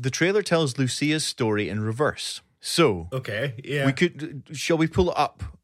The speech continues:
Speaker 1: Um, well, you can, you can watch it yourself. Basically,
Speaker 2: Mm.
Speaker 1: you've got the getaway with the two of them driving.
Speaker 2: Yep.
Speaker 1: Jason driving, Lucia looking back.
Speaker 2: Yeah.
Speaker 1: You get them skidding around the corner,
Speaker 2: Yeah.
Speaker 1: uh, as the actual getaway from there. You see them bursting in.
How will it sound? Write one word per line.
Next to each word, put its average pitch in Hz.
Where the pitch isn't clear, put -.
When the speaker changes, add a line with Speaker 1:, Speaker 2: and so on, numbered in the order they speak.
Speaker 1:
Um, 123
well, 123
you 165
can, 170
you 165
can 151
watch 139
it 135
yourself. 113
Basically, 127
Speaker 2:
Mm. 117
Speaker 1:
you've 123
got -
the 131
getaway 131
with 123
the 120
two 135
of 120
them 113
driving. 107
Speaker 2:
Yep. 120
Speaker 1:
Jason 127
driving, 123
Lucia 117
looking 120
back. 127
Speaker 2:
Yeah. 123
Speaker 1:
You 127
get 131
them 135
skidding -
around 131
the 131
corner, 131
Speaker 2:
Yeah. 120
Speaker 1:
uh, 123
as 123
the 131
actual 127
getaway 127
from 123
there. 123
You 123
see 139
them 123
bursting 131
in. 127